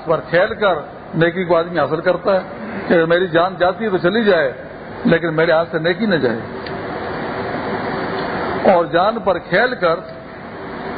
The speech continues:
برائی سے اپنے آپ کو بچاتا ہے۔ ایسے سطح ایمان والے بھی ہوتے ہیں۔ یہ ہمارے علاقے کا واقعہ ہے،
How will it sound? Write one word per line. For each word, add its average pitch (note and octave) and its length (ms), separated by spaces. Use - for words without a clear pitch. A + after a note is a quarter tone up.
برائی F3+ 340
سے E3+ 80
اپنے E3 180
آپ E3 140
کو E3+ 80
بچاتا D3+ 440
ہے۔ G3+ 60
ایسے E3 220
سطح E3 220
ایمان F#3 300
والے G3 200
بھی G3 120
ہوتے F#3 200
ہیں۔ F3+ 60
یہ B3 100
ہمارے D#3+ 240
علاقے D#3+ 300
کا D#3+ 120
واقعہ D#3 320
ہے، F3 180